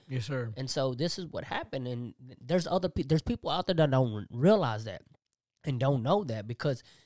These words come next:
Speaker 2: they've been a slave
Speaker 1: Yeah.
Speaker 2: to drugs so long, or they've been in bondage to, you know, this,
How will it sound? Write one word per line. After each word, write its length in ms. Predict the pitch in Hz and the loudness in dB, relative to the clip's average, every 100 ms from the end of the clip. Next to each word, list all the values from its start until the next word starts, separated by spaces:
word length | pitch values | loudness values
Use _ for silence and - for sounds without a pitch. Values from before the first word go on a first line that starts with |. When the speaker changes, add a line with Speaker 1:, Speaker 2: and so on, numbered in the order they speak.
| _ | _
Speaker 2:
they've 160 | 127 127 | -6 0
been 180 | 156 127 | 0 0
a 40 | |
slave 600 | - 139 170 208 123 120 - | -2 -2 -2 -2 -4 -6 -8
Speaker 1:
Yeah. 200 | 135 117 - | -6 -6 -8
Speaker 2:
to 120 | 143 | -8
drugs 360 | 120 151 190 180 | -2 0 0 -2
so 180 | 127 110 | -2 -2
long, 380 | 113 104 98 120 | -2 -4 -6 -8
or 80 | |
they've 160 | 117 147 | -4 -2
been 160 | 156 135 | 0 -2
in 140 | 117 | -2
bondage 640 | 113 147 170 147 127 - - | -2 0 2 0 -4 -6 -6
to, 320 | 135 113 110 - _ _ _ _ _ | -4 -4 -6 -10 _ _ _ _ _
you 120 | 113 | -10
know, 180 | 127 123 | -6 -6
this, 320 | 113 120 - | -4 -6 -6